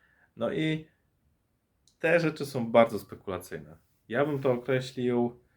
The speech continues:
że spekulacja na kartach kolekcjonerskich jest mniej więcej tak bezpieczna jak spekulacja na kryptowalutach. Może kryptowaluty są trochę bardziej, e, niebezpieczne, ale to zależy od tego, czy chcecie kupować Bitcoina E T H,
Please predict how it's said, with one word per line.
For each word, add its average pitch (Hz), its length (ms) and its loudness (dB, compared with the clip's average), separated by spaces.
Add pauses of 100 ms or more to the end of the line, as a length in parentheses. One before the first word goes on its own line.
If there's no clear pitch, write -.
(340)
że 101 200 -2
spekulacja 117 920 0
na 92 480 -2
kartach 98 480 -6
kolekcjonerskich 104 800 -6
jest 101 160 -12
mniej 110 220 -4
więcej 113 280 -4
tak 104 200 -2
bezpieczna 104 420 -6
jak 95 80 -10
spekulacja 90 560 -8
na 85 100 -10
kryptowalutach. 92 640 -12 (400)
Może 208 300 6
kryptowaluty 170 640 0
są 139 200 -6
trochę 135 280 0
bardziej, 107 720 0 (680)
e, 92 220 -10
niebezpieczne, 110 640 -4 (1300)
ale 143 180 2
to 160 100 -4
zależy 135 300 8
od 120 140 -2
tego, 127 200 -2
czy 110 380 -2 (280)
chcecie - 340 -4
kupować 104 540 -2
Bitcoina 104 560 -4
E 98 80 -6
T 101 100 -8
H, 147 400 -4